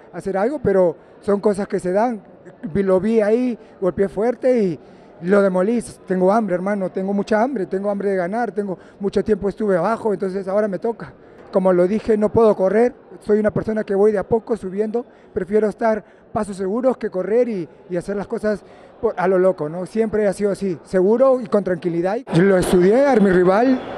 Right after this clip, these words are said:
ya me vuel-, me vuelvo más profesional en estas instancias, creo que es parte de, de, de, de ser mejor persona y mejor atleta. Tengo un equipo que está atrás mío, que es un, un equipo, un equipazo, y entonces, este,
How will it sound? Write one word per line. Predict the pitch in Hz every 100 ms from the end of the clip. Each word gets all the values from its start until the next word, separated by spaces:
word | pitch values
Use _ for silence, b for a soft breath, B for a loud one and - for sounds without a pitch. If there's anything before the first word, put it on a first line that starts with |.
| - - 170
ya | 185
me | 202 202
vuel-, | 196 196
me | 175 190
vuelvo | 190 208
más | 196 190
profesional | 220 180 180 170 190 220
en | 208
estas | 180 180
instancias, | 160 - 202 214 254 233 B B B B -
creo | 202 202
que | 202 208 202 196 202
es | 190
parte | 208 202 180 196
de, | 190 175 156 147 - - - B B B B 165
de, | 190 190 175
de, | 180 170
de | 170
ser | 208 196
mejor | 180 196
persona | 190 160 220 233
y | 226
mejor | 170 190 180
atleta. | 165 190 220 247 220 B B B
Tengo | - 196
un | 208
equipo | 196 208 175 196
que | -
está | 202 190
atrás | 196 208
mío, | 190 214 214
que | 175
es | 170
un, | 202 202
un | 220 208 214
equipo, | 185 220 233
un | 220 208
equipazo, | - 170 180 190 233 233 B B B B 180
y | 185
entonces, | 185 185 180 196 208 185
este, | 180 160 180 165